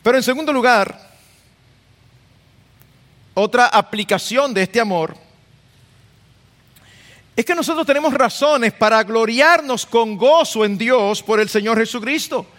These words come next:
porque fue gracias a ese amor que nosotros recibimos la reconciliación. Dice versículo once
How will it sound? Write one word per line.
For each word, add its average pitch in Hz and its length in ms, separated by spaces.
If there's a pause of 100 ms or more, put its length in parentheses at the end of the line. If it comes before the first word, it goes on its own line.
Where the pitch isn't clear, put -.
(220)
porque 247 300
fue 285 180
gracias 277 400
a 269 100
ese 269 140
amor 247 380
que 233 80
nosotros 220 380
recibimos 208 420
la 196 80
reconciliación. 165 840 (1300)
Dice 208 220
versículo 202 500
once 135 300